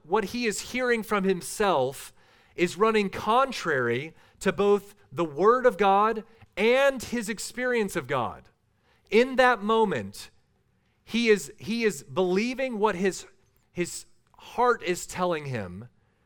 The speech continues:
"I'm going to perish one day by the hand of Saul.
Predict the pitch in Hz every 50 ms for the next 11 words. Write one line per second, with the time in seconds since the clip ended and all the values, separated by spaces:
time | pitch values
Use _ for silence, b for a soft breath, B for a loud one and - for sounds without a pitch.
0 | _ _ _ _ _ _ _ _ - 151 175 214 240 220 196 220 233 226 202 202
1 | 196 - 175 196 202 208 190 170 - - 160 165 160 151 147 147 143 143 135 139
2 | 139 147 139 139 147 147 151 143 139 123 - - 151 139 135 117 101 87 78 -